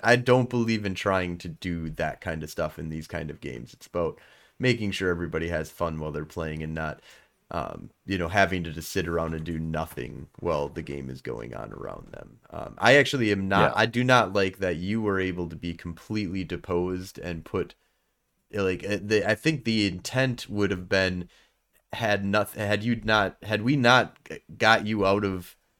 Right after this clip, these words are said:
Speaker 1: jail and got you over to the jail ship.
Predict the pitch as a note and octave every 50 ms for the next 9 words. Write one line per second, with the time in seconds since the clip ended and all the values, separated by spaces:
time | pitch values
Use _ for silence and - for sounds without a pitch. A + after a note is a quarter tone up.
0 | - - G2+ - F#2+ F#2 G2 G#2+ A#2 A#2+ B2 C3+ - - - F#2 F2+ F2 E2+ F2
1 | F2 - G#2+ G2+ F#2+ - - G2+ G2 G2 F#2+ F#2+ F#2 - - F2+ F2+ D#2+ D#2+ G2
2 | F#2+ F#2+ F#2+ F#2+ - - A2 A2 A2+ - -